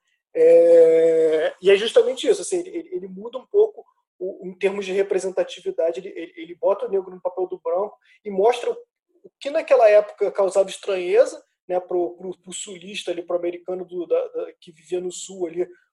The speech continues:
o policial, mas também que pra gente pode causar uma estranheza, né? O bran-, o, o negro, quando ele tá no, no ambiente de, de, de, de, do branco, ele causa estranheza. Ricardo, eu queria que você comentasse isso à luz aí da, do, do que você viveu, do que, é, é, é, e, e,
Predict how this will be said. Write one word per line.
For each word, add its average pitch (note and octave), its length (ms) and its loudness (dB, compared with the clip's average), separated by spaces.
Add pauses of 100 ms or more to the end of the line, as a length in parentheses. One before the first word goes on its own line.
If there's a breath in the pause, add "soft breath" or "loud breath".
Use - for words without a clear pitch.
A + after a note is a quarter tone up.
o E3+ 80 -20
policial, F#3+ 600 -2
mas F4 140 -8
também C#4+ 280 -4
que F4 140 -8
pra A#4+ 240 2
gente - 240 -6
pode - 260 -10
causar B3 240 -2
uma C4+ 140 0
estranheza, F3 580 -4
né? D3+ 140 -14 (280)
O F3+ 80 -12
bran-, F3 200 -6
o, F#3+ 380 -8
o - 20 -4
negro, F3+ 340 -4
quando B3 160 -2
ele A#3 140 -8
tá G#3+ 160 -4
no, G3+ 200 -6
no F#3 240 -8
ambiente F3+ 460 -8
de, E3 420 -14 (380)
de, F3 260 -20
de, F3+ 360 -20
de, - 180 -20
do G3+ 160 -12
branco, F#3+ 340 -4
ele B3+ 100 -6
causa B3 220 2
estranheza. G#3+ 460 -2
Ricardo, G#3 320 2
eu F#3+ 60 -10
queria G#3+ 180 -10
que - 60 -16
você B3+ 100 -6
comentasse G#3 540 -2
isso - 160 -2
à - 40 4
luz G3+ 300 -6
aí G3+ 220 2
da, G3+ 200 2 (320 loud breath)
do, F#3+ 140 -18
do F3+ 140 -20
que - 100 -16
você F#3+ 240 -4
viveu, F#3+ 720 0 (180)
do - 120 -20
que, - 340 -20
é, - 40 -6
é, E3+ 500 -4
é, - 120 -12
e, F#3+ 120 -20
e, G3+ 260 -20